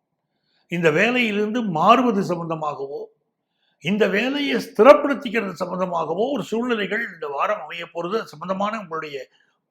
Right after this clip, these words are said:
தெளிவான முடிவுக்குள்ள இப்ப போக போறீங்க. வேலை தொடர்பான பயணங்களும் பலருக்கு அமையும். அதே மாதிரி கொஞ்சம் மன அழுத்தம் ரிஷபராசிக்காரர்களுக்கு இப்ப இருந்துட்டு இருக்கும்.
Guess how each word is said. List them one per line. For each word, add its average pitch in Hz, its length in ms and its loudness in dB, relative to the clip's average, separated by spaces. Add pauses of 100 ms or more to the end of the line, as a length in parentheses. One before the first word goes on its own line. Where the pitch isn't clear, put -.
(120)
தெளிவான 320 520 4
முடிவுக்குள்ள 220 580 -2
இப்ப 175 220 -10
போக 160 180 -4
போறீங்க. - 320 -14 (1080)
வேலை 330 460 4
தொடர்பான 262 500 0 (100)
பயணங்களும் 262 760 0
பலருக்கு 175 440 -6
அமையும். 170 380 -12 (1300)
அதே 262 200 4
மாதிரி 294 680 0 (720)
கொஞ்சம் 269 300 2
மன 214 220 4
அழுத்தம் 302 680 2
ரிஷபராசிக்காரர்களுக்கு 208 960 2
இப்ப 170 100 -6
இருந்துட்டு 196 520 -2
இருக்கும். 180 260 -12